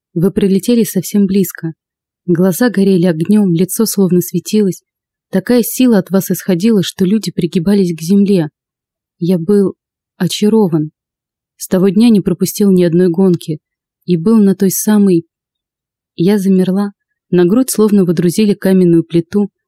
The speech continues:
Я не могла ни вдохнуть, ни выдохнуть. Перед глазами словно воочию встало поле для гонок. Мягкая трава полыхала зеленым огнем, подчиняясь ветру и силе гонщиц. С чистейшего неба лились солнечные лучи.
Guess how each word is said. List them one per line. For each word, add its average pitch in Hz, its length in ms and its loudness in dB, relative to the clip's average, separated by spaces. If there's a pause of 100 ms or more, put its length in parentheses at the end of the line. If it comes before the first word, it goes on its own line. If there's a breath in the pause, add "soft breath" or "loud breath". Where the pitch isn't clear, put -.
(160)
Я 180 180 -2
не 214 100 4
могла 202 280 2
ни 202 160 4
вдохнуть, 180 460 -2
ни 196 120 2
выдохнуть. 165 560 -2 (1120)
Перед 175 240 0
глазами 196 420 2
словно 190 420 0
воочию 185 520 0
встало 196 380 -2
поле 185 300 0
для 170 200 0
гонок. 160 360 0 (500)
Мягкая 202 380 0
трава 185 320 0
полыхала 175 520 0
зеленым 160 440 2
огнем, 170 340 0
подчиняясь 175 640 0
ветру 175 360 -2
и 165 40 2
силе 175 320 -2
гонщиц. 180 540 -2 (640)
С - 120 -12
чистейшего 190 640 -2
неба 185 340 2
лились 170 380 0
солнечные 175 600 2
лучи. 160 460 -4